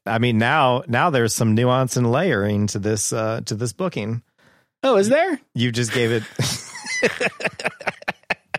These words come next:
Speaker 2: On her part? <laughs>
Speaker 1: And,
Speaker 2: So
Speaker 1: and
Speaker 2: she's a comic, she sh-, thinks she's a comic book hero,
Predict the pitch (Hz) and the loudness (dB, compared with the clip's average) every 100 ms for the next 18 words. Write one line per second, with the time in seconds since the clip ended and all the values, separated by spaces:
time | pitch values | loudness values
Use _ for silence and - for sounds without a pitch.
0 | - - - _ - _ - - - - | -10 -12 -12 _ -14 _ -12 -10 -14 -14
1 | _ _ - 214 208 233 262 359 392 - | _ _ 0 2 4 4 6 2 2 -2
2 | 147 - - - - - 185 - 175 - | -4 -2 -2 -2 -2 -2 0 0 -2 -4
3 | - - 151 - 151 - 143 - 165 _ | -8 -4 -8 -4 -8 -6 -10 -8 -10 _
4 | - - _ - - 240 233 156 127 - | -14 -14 _ -14 -10 -6 -4 -6 -8 -20
5 | _ 147 147 143 - - 165 160 262 240 | _ 2 4 2 0 2 4 4 4 4
6 | 240 247 269 262 - - - 220 180 - | 0 2 4 4 2 -8 -2 -2 -2 -8
7 | - 254 262 - 233 190 - 214 214 202 | -2 0 2 2 0 0 -2 0 0 -2
8 | - 165 160 - - 359 240 151 151 151 | 0 -2 -2 -6 -2 2 2 2 -2 -8